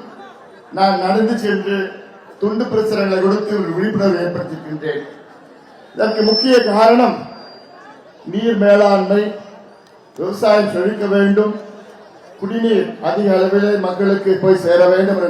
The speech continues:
நோக்கத்திலே இதையெல்லாம் உங்களுக்கு கடந்த காலத்திலே நாங்கள் முன்வைத்தோம்.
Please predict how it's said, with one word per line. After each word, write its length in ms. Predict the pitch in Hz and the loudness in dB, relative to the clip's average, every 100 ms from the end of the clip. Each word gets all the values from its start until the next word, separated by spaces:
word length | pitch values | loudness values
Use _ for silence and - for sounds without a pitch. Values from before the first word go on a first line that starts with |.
| 175 | 2
நோக்கத்திலே 560 | 175 175 175 175 190 208 - - - - - - - - - - - - | 2 2 -4 -4 -2 -4 -6 -14 -18 -20 -20 -20 -20 -20 -20 -20 -20 -4
இதையெல்லாம் 520 | 202 214 208 220 220 220 | 4 4 6 4 4 2
உங்களுக்கு 400 | 214 214 214 202 185 | 2 2 2 -2 -4
கடந்த 260 | 190 185 175 | -4 -4 -2
காலத்திலே 440 | 185 208 202 190 180 | -2 0 -2 -2 -2
நாங்கள் 320 | 170 165 160 139 - - - - - - - - - - | -4 -4 -4 -6 -10 -20 -20 -20 -20 -20 -20 -20 -20 -8
முன்வைத்தோம். 720 | 240 277 277 240 - 202 - | -4 0 2 2 0 -4 -4